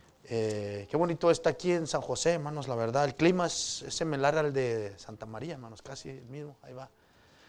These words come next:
ahí va con el mismo, con la misma, eh, clima.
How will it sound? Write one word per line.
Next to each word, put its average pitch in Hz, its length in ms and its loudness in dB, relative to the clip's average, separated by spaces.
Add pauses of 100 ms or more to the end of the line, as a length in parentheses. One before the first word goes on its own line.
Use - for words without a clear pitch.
(100)
ahí 127 140 0
va 135 240 0
con 131 160 -2
el 120 60 -6
mismo, 135 400 -4 (800)
con - 160 -8
la 113 80 -4
misma, 120 500 -2 (1300)
eh, 104 520 -4
clima. 107 360 -4